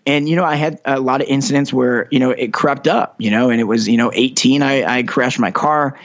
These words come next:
Nineteen, I got arrested. Twenty, I got arrested. Uh,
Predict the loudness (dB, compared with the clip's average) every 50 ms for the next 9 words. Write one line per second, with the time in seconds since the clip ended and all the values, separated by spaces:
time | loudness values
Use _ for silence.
0 | -20 -12 -6 -4 -2 -2 -2 -2 -2 -2 0 0 0 0 0 0 0 0 0 0
1 | -2 -2 -2 -4 -4 -4 -4 -4 -2 0 2 2 2 2 0 0 0 0 0 -2
2 | -2 -2 -2 -4 -4 -6 _ -20 -20 -20 -12 -6 -4 -2 0 0 0 0